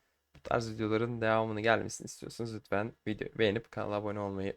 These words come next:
unutmayın. Evet, E dört, E altı Fransız açılışı geldi rakibimizden. Hemen merkeze alalım D dört ile piyonlarımızı merkeze aldık. Şimdi rakibimiz C beş oynuyor. Bu D beş sürmediği için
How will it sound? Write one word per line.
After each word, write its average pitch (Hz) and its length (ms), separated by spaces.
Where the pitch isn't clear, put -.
unutmayın. 156 600
Evet, - 180
E 202 160
dört, 143 200
E 123 100
altı 104 240
Fransız 143 640
açılışı 101 360
geldi 98 340
rakibimizden. 95 680
Hemen 139 420
merkeze 110 500
alalım 117 400
D 98 200
dört - 260
ile 117 220
piyonlarımızı 113 540
merkeze 139 400
aldık. 131 200
Şimdi 170 220
rakibimiz 120 440
C 139 220
beş 151 180
oynuyor. 123 420
Bu 135 280
D 131 180
beş 143 140
sürmediği 113 500
için 151 280